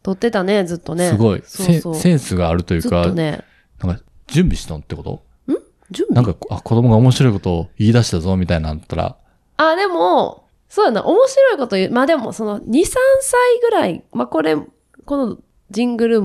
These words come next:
Speaker 1: の動画も、まあ二、三歳やったけど、
Speaker 2: うん。
Speaker 1: 喋り出す時はもう、
Speaker 2: うん。
Speaker 1: 面白くて、
Speaker 2: うん。
Speaker 1: 全部。
Speaker 2: 全部な。
Speaker 1: 全部面白いから、
Speaker 2: うん。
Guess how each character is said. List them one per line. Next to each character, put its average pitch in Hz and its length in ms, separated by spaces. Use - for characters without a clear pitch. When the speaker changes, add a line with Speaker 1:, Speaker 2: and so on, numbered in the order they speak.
Speaker 1:
の 208 160
動 156 200
画 165 140
も、 160 180
ま 156 80
あ 156 40
二、 156 120
三 156 260
歳 180 240
や 175 80
っ - 40
た - 100
け - 160
ど、 - 240
Speaker 2:
う 123 40
ん。 101 320
Speaker 1:
喋 370 380
り 339 440
出 165 120
す - 300
時 90 280
は - 180
も 80 320
う、 - 40
Speaker 2:
う 247 40
ん。 302 40
Speaker 1:
面 392 140
白 370 300
く - 100
て、 - 320
Speaker 2:
う 120 60
ん。 101 680
Speaker 1:
全 196 340
部。 170 280
Speaker 2:
全 98 220
部 82 120
な。 101 100
Speaker 1:
全 349 200
部 294 100
面 226 220
白 240 240
い - 40
か - 140
ら、 170 320
Speaker 2:
う 95 60
ん。 85 160